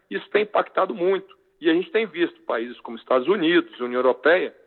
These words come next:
com estratégia, estratégias pra fortalecer a sua produção de alimentos. Os Estados Unidos, por exemplo, tá subsidiando em quinhentos milhões de dólares os produtores pra compra de fertilizante.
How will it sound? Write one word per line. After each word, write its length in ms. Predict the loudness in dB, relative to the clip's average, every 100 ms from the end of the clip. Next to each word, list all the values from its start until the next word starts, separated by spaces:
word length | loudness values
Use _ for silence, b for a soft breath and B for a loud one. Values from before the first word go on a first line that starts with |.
| b b
com 100 | -4
estratégia, 680 | -4 0 -2 0 0 0 -2 -8
estratégias 560 | -4 -4 0 -2 -4
pra 160 | -4 -4
fortalecer 800 | 0 0 2 0 0 -2 -4 -4
a 20 |
sua 140 | -4
produção 320 | -8 -8 -8
de 40 | -8
alimentos. 540 | -8 -10 -14 -16 -20 _ _ _ _ _ _
Os 80 | -8
Estados 220 | 2 2
Unidos, 140 | 0 -4
por 120 | -2
exemplo, 320 | 0 -2 -2
tá 40 | -6
subsidiando 500 | -6 -10 -4 0 0
em 60 | -2
quinhentos 400 | -2 0 0 -2
milhões 280 | 0 0
de 60 | -2
dólares 400 | 2 4 4 0
os 100 | -14
produtores 360 | -10 -12 -12 -18
pra 80 | -16
compra 240 | -16 -16 -10
de 60 |
fertilizante. 800 | -8 -8 -10 -6 -4 -4 -8 -20